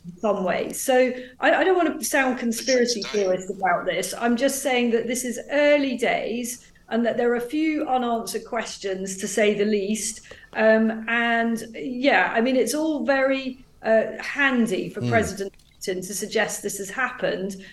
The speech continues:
Speaker 1: Uh, but this guy was not a stupid guy.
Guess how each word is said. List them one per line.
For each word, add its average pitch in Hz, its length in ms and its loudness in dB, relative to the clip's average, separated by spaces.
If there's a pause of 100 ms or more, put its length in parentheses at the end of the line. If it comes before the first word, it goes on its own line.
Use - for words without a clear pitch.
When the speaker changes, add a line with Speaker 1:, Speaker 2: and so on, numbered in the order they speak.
(140)
Speaker 1:
Uh, 214 140 2
but 233 180 2
this 311 180 0
guy 269 240 2
was 277 220 -2
not 311 200 -4
a 320 60 -6
stupid 277 760 -2
guy. - 360 -2